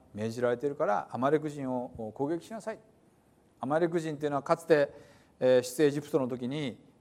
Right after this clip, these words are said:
えー、イスラエル人にすごく、うー、ひどいことをした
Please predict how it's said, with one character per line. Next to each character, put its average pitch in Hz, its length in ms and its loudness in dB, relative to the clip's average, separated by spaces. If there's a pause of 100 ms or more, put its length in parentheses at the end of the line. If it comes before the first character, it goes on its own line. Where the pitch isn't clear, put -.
え 117 260 -2
ー、 - 20 -2
イ 113 40 -2
ス 113 120 -6
ラ 139 100 6
エ 135 60 4
ル 135 60 0
人 123 320 -6
に 120 200 -6
す - 160 -10
ご 151 140 2
く、 170 100 -2
う 110 1400 -4
ー、 101 40 -16
ひ 120 120 -8
ど 147 100 4
い 131 60 0
こ 104 80 -10
と - 80 -14
を - 40 -14
し - 80 -12
た - 160 -14